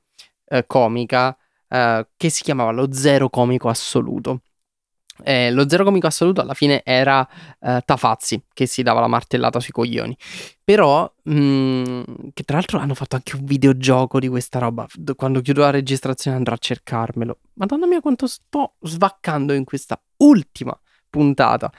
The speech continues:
di Più aggiungi alla lista. E appunto, essendo l'ultima puntata, ho dovuto cercare lo zero perfetto di tutta questa lista di quaranta contenuti che vi ho,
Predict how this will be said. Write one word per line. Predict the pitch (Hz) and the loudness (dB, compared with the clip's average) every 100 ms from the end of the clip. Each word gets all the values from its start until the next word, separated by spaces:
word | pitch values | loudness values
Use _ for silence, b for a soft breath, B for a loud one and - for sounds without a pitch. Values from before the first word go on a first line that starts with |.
| B B B | B B B
di | 135 131 127 | -2 0 0
Più | - 143 135 - | 0 4 4 4
aggiungi | 131 131 131 131 123 123 | -2 0 2 2 2 -2
alla | - 127 | -2 -2
lista. | 123 127 - | -2 -4 -6
E | - 220 | -2 -2
appunto, | 226 220 165 120 - 117 B 135 | -2 0 0 0 -4 -4 B -10
essendo | 165 - 220 147 | -4 0 2 2
l'ultima | 151 208 160 - 113 | 4 4 2 0 -2
puntata, | 113 127 117 120 117 143 147 _ _ _ - | 0 -2 0 -2 -2 -4 -4 _ _ _ -2
ho | 208 | 2
dovuto | 220 226 175 | 4 4 2
cercare | - - - 165 147 b b b | 0 -4 -4 -2 -4 b b b
lo | 165 175 165 | 2 2 2
zero | 160 208 208 208 202 208 _ _ | 2 4 4 4 2 0 _ _
perfetto | - 180 - - - 110 _ - - 185 | -8 -8 -10 -10 -8 -8 _ -8 -8 -8
di | _ 151 156 139 | _ -8 -6 -6
tutta | - 208 - 135 | -6 -4 -2 0
questa | 135 - | 0 0
lista | 131 170 - 123 | 0 0 0 -4
di | 135 | -4
quaranta | 131 143 160 139 127 | -2 0 0 0 -2
contenuti | 127 127 135 139 127 120 117 _ _ _ _ _ _ _ - | -4 -4 2 2 2 -2 -8 _ _ _ _ _ _ _ -4
che | - | -2
vi | 131 143 | 2 4
ho, | 135 127 | 4 4